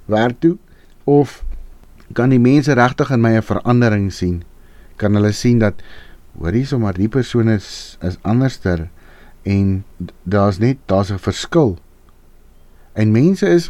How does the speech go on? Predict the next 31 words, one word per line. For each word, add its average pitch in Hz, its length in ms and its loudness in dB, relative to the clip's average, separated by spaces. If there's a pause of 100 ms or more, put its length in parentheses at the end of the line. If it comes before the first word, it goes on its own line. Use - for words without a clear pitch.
(120)
is 117 160 0
gemaak 113 520 0
om, 113 280 0 (360)
jy 104 100 -6
weet, 120 180 0
mense 123 300 2
is 120 100 -2
nuuskierige 113 600 0
goedetjies. 87 520 -8
Hulle 101 240 2
is 117 120 -2
gemaak 104 600 0
<laughs> - 100 -6
om 117 140 2
nuuskierig 110 580 -2
te 98 140 -2
wees. 87 260 0 (460)
Hoekom? 135 300 0
Want 135 160 0
hulle 127 140 2
is 123 80 -4
gemaak 127 400 -2
om 151 100 -6
ondersoek 135 480 -4
in 110 100 -2
te 101 100 -6
stel. 87 280 -2
Hulle 98 160 0
is, 101 140 -6 (320)
hulle 104 160 -2
is 104 220 -6